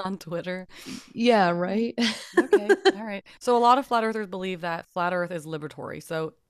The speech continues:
Speaker 1: the minute we know that the earth is flat, then we know everything's a lie and we can change the trajectory of
Speaker 2: Mm-hmm.
Speaker 1: humanity, which at first I always thought it doesn't change anything. You're still gonna get up and go to work and live life as you know it. But if someone told me that everything about science and,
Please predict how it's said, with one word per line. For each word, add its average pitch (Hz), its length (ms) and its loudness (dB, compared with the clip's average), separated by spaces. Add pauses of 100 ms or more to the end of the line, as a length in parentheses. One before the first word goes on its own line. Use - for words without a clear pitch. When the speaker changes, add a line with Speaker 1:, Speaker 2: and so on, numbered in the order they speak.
(100)
Speaker 1:
the 165 100 -10
minute 190 240 -6
we 196 100 -4
know 180 120 -2
that 175 120 -8
the - 80 -10
earth 160 180 -8
is 151 100 -16
flat, 160 360 -2
then 160 120 -6
we 160 100 -4
know 156 140 -6
everything's 151 340 -10
a 151 60 -10
lie 147 280 -4
and 143 160 -8
we 143 80 -6
can 147 160 -8
change 143 440 -6
the 151 80 -10
trajectory 156 600 -8
of 175 60 -6
Speaker 2:
Mm-hmm. - 20 -6
Speaker 1:
humanity, 160 500 -12
which 190 200 -10 (680)
at - 120 -18
first 453 280 -4
I 196 100 0
always 226 180 -2
thought 165 120 -4
it 170 40 -4
doesn't 190 200 -4
change 196 200 -6
anything. 180 300 -4
You're 147 80 -4
still 160 180 -8
gonna 175 160 -6
get 165 120 -4
up 165 120 -4
and 160 100 -8
go 165 80 -4
to 160 60 -4
work 156 240 -6
and 156 120 -8
live 151 180 -6
life 151 240 -6
as 151 140 -8
you 151 80 -8
know 147 200 -6
it. 185 80 -8
But 196 100 -4
if 190 100 -4
someone 220 300 -4
told 214 180 -6
me 202 100 -6
that 180 120 -4
everything 165 400 -6
about 160 260 -8
science 151 320 -10
and, 151 140 -6